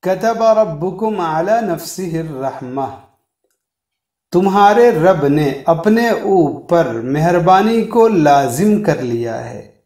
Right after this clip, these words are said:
تمہارے رب نے اپنے اوپر عَلَى نَفْسِهِ، عَلَى نَفْسِهِ، اپنے اوپر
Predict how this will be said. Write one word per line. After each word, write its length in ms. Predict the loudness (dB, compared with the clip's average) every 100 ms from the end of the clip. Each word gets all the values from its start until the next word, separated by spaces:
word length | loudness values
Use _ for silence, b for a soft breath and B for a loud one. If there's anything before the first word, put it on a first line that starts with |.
| _ _ _ _ _ -6
تمہارے 420 | 2 2 2 0
رب 260 | -2 -2 0
نے 240 | 0 0
اپنے 420 | -2 -2 -2 -2
اوپر 460 | -2 -4 -2 -2 -2 -6 -16 _ -2
عَلَى 560 | 0 2 4 4 2 0
نَفْسِهِ، 1000 | 0 -2 -6 -6 -4 -4 -4 -4 -4 -4 -10 _ _ -8
عَلَى 640 | -4 0 2 2 0 -12 b b b -4
نَفْسِهِ، 1000 | -2 0 -2 -4 -2 -2 0 0 -2 -2
اپنے 500 | -4 -2 0 0 0
اوپر 560 | -2 0 0 2 0